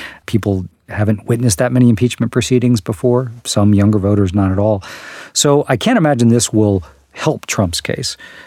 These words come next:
I don't know how much room there still is to move the public. I don't think Republicans in Congress will be moved.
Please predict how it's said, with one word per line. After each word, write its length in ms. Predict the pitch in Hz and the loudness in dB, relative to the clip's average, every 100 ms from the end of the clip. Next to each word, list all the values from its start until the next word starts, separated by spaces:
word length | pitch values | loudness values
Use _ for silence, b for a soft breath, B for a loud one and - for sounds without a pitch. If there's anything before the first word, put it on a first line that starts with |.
| B | B
I 120 | 135 156 | 0 2
don't 120 | 151 | 4
know 160 | 127 | 4
how 200 | 101 127 | 2 2
much 200 | 127 110 | 4 4
room 340 | 92 104 117 120 | 2 4 4 6
there 140 | 107 | 4
still 340 | 92 - 110 98 | 0 -2 0 2
is 220 | 104 95 | 0 0
to 160 | - 101 | -2 0
move 360 | 95 107 123 | 4 4 2
the 80 | 107 | -4
public. 500 | - 123 131 196 - | -4 -2 0 -2 -2
I 60 | 107 | 0
don't 180 | 117 | 0
think 220 | - 110 90 | 2 -2 0
Republicans 600 | 110 92 113 101 98 98 87 | -4 -2 -2 -2 0 0 -2
in 120 | 82 | -4
Congress 400 | 104 104 92 - | -2 0 -2 -4
will 60 | |
be 140 | 92 92 | -2 0
moved. 360 | 92 104 120 | 0 -2 -8